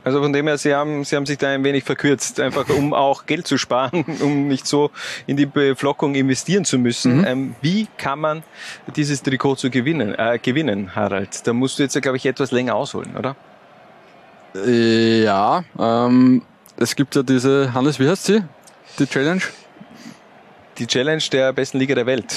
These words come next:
Speaker 2: Ja,
Speaker 1: Von
Speaker 2: genau.
Speaker 1: unserem, äh, äh, befreundeten Podcast der Kollegen Fabio Schaub und Peter K.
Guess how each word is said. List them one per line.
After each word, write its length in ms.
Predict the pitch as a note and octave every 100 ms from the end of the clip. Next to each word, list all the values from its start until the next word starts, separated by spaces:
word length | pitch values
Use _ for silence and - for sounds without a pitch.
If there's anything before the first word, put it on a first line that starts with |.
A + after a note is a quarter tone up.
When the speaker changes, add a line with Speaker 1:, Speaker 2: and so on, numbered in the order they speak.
| A#2
Speaker 2:
Ja, 160 | B2+ C3
Speaker 1:
Von 80 | B2
Speaker 2:
genau. 160 | -
Speaker 1:
unserem, 640 | A#2+ B2 C3 B2+ B2+ B2 B2
äh, 460 | A2+ A2 A2 A2+
äh, 40 | A#2 A2+ - - - - - - - - - - -
befreundeten 720 | A#2+ - B2 F3 G3 - C#3
Podcast 840 | E3 - - G2 - - - - - -
der 100 | A#2
Kollegen 420 | B2 A#2 A#2+ A#2
Fabio 220 | A#2 A#2
Schaub 220 | A2+ A#2
und 140 | B2 A#2
Peter 200 | A#2+ C3
K. 240 | - A#2+